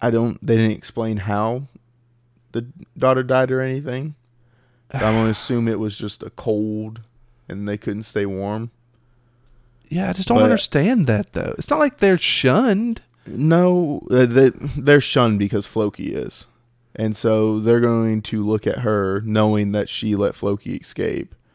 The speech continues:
Speaker 1: So, I mean, she not, might not be shunned in the sense that she's not allowed in the village, but no one's helping her out. And I think that they killed the daughter so Ragnar can go to Floki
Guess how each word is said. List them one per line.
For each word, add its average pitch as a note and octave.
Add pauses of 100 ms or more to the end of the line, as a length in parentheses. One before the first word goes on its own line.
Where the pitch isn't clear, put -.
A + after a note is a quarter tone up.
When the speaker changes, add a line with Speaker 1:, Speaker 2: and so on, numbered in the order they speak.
(640)
Speaker 1:
So, A2
I G#2+
mean, A2
she B2
not, B2
might B2
not A#2
be A2
shunned A2
in G#2
the G2+
sense G2+
that G2+
she's G#2+
not G#2+
allowed G#2+
in G2
the G2
village, A2+
but F#2+
no A2+
one's G2+
helping -
her C2+
out. - (1200)
And A2
I A2+
think D#3
that B2+
they A2+
killed C3+
the A2+
daughter G#2 (120)
so G2+
Ragnar A2+
can A2+
go G#2+
to G2
Floki G#2+